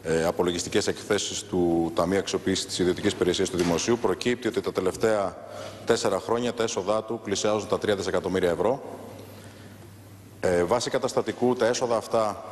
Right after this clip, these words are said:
ε, πηγαίνουν κατευθείαν στην εξυπηρέτηση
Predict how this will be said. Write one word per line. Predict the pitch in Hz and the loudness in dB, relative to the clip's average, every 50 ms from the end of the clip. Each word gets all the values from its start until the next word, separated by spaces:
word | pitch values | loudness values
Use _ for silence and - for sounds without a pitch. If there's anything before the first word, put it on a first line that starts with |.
| - - - - - - - - - - - - - - | -12 -12 -12 -12 -14 -16 -18 -18 -20 -20 -20 -20 -6 -2
ε, | 90 | 0
πηγαίνουν | 90 92 90 - - - 98 85 90 110 110 113 113 107 98 87 82 76 - - - - - - - - - - | 2 2 2 0 0 -2 0 2 2 4 4 4 2 0 0 -2 -4 -8 -10 -14 -14 -16 -16 -18 -20 -20 -6 -2
κατευθείαν | - 104 - - 107 - - 165 160 151 117 95 | 0 0 2 0 -2 0 2 2 2 2 2 0
στην | - - 107 | -4 -4 -4
εξυπηρέτηση | 101 95 - - - 104 101 104 101 - - - - 95 90 87 | -4 -4 -4 -2 0 2 2 2 0 0 -4 -2 0 0 0 0